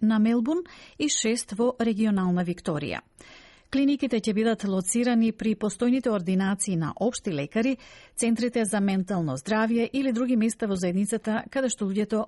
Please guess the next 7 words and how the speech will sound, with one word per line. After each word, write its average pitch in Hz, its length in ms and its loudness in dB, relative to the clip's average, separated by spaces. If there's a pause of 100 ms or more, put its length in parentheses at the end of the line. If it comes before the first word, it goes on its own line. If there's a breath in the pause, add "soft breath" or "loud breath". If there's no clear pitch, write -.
вообичаено 220 680 2
имаат 156 380 -2
пристап 240 460 -2
до 233 180 0
општата 202 460 -4
здравствена 175 560 -4
заштита. 180 540 -6